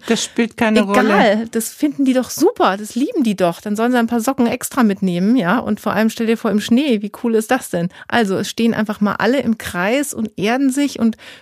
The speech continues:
Speaker 2: spüren sich und atmen. Und da kann man auch mal lachen und ach,
Speaker 1: Auch
Speaker 2: einer
Speaker 1: weinen.
Speaker 2: fällt um. Völlig
Speaker 1: <laughs>
Speaker 2: egal. Aber es hat einen großen Mehrwert, einfach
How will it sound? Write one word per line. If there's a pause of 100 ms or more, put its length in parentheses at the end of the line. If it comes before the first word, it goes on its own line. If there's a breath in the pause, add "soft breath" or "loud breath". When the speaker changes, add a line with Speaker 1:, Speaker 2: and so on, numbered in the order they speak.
Speaker 2:
spüren
sich
und
atmen.
Und
da
kann
man
auch
mal
lachen
und (460 loud breath)
ach,
Speaker 1:
Auch
Speaker 2:
einer
Speaker 1:
weinen.
Speaker 2:
fällt
um. (460 loud breath)
Völlig
Speaker 1:
<laughs>
Speaker 2:
egal. (360 loud breath)
Aber
es
hat
einen
großen
Mehrwert,
einfach